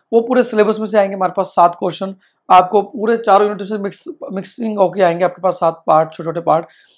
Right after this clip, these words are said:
तो सेवन to the फ़ोर्टी मार्क्स के बनेंगे। तो total score will be seventy marks, यदि बात करें थ्योरी एग्जाम के लिए जो हमने बात की। और जो सिलेबस है आपका सब्जेक्ट वाइज हमने बात की, टॉपिक वाइज हम बात करें,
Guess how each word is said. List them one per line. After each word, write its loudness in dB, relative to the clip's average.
तो -2
सेवन 4
to -10
the 2
फ़ोर्टी -4
मार्क्स -2
के -10
बनेंगे। -6
तो 0
total 4
score 0
will -2
be -4
seventy 0
marks, 2
यदि -10
बात 4
करें -8
थ्योरी -8
एग्जाम 0
के -8
लिए -2
जो -4
हमने -6
बात -2
की। -12
और 2
जो 4
सिलेबस 2
है 6
आपका 4
सब्जेक्ट -2
वाइज 2
हमने -4
बात 4
की, -20
टॉपिक 2
वाइज 4
हम -2
बात 2
करें, -4